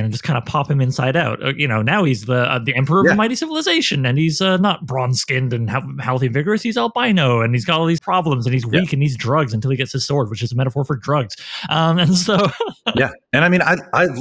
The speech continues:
Speaker 2: I love that stuff. Like, I love what Moorcock did with
Speaker 1: And you
Speaker 2: that.
Speaker 1: wouldn't have gotten that if some bunch of, you know, uh,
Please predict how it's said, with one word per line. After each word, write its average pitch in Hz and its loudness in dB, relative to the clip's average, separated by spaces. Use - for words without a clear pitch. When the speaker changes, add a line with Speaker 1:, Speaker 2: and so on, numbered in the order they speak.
Speaker 2:
I 175 2
love 151 0
that 90 -6
stuff. - -6
Like, 110 -2
I 139 2
love 170 0
what 139 2
Moorcock 107 0
did - 0
with 156 -2
Speaker 1:
And 214 4
you 233 4
Speaker 2:
that. - 4
Speaker 1:
wouldn't 294 0
have 233 -6
gotten 240 0
that 123 0
if 143 -2
some 180 -2
bunch 151 -2
of, 135 0
you 160 -2
know, 113 2
uh, 110 0